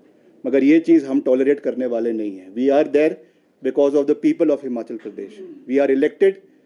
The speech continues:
from our, our Vidhan Sabha constituencies and we have to raise the voice of the people of Himachal Pradesh। कोई अगर ये अफसर सोचे कि वो अपने उससे हमारी आवाज़ को दबा देगा,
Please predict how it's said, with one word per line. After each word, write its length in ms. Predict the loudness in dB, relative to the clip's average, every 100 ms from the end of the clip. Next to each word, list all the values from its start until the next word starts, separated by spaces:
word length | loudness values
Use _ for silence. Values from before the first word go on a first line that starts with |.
| _ _ _ _ _ _ _ -4
from 180 | 0
our, 180 | 0 0
our 260 | -2 0 0
Vidhan 360 | -2 -4 -6
Sabha 300 | -4 -4 -4 -6 -6
constituencies 540 | -6 -2 -2 2 0 -2 _ _ _ _ -4
and 120 | -2
we 180 | 2 2 2
have 200 | -2 2
to 260 | 4 4
raise 260 | 4 4 4
the 260 | 2 -2 -2 0
voice 220 | 2 2
of 180 | 0 -4
the 80 | -6
people 300 | -8 -10 -10
of 100 | -12
Himachal 340 | -12 -16 -16 -20
Pradesh। 320 | -20 -20 -20 _ _ _ -2
कोई 140 | 2
अगर 220 | 2 2 2
ये 140 | 2
अफसर 260 | 0 -2 -6
सोचे 340 | -4 -2 -2
कि 140 | 0
वो 120 | 0 -2
अपने 400 | 0 2 2 0 -6 -20 _ _ -10
उससे 480 | -6 2 2 0 -12 _ _
हमारी 300 | -4 -2 2
आवाज़ 280 | 2 2 0
को 140 | -2 -6
दबा 260 | -2 0
देगा, 320 | 2 2 0